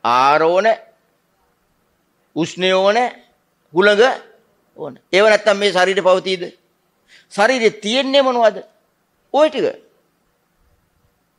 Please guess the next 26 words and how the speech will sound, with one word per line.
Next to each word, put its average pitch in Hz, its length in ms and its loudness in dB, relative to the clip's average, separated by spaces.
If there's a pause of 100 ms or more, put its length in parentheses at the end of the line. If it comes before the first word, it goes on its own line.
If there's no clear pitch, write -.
(260)
බාහිර 98 400 -4 (280)
අපි - 200 -14
ආස්වාද 101 360 -6
ප්‍රසආස 123 280 -4
කියලා 135 200 -2
ගන්න 143 160 -8
පිටින් 131 260 -10 (120)
හුළඟ 147 260 -8
ගන්න 165 300 -6
හුල 175 200 -4
ඇතුලෙන් 165 480 -8
පිට. - 160 -14 (140)
ඒකනේ 208 420 -4
හුළඟ. 170 340 -8 (600)
ශරීරේ 160 280 -2
තියෙන 202 200 -2
හුළඟ. 156 340 0 (280)
ශරීරේ 156 380 -2
තියෙන 190 220 -4 (200)
තද 160 220 0 (120)
ස්වභාවයන් 160 560 -2
ටිකෙන් 120 240 -10
ටික. 95 160 -16 (380)
නේද? 160 440 -2 (420)
ශරීරේ 175 280 0
තියෙනවා 185 440 0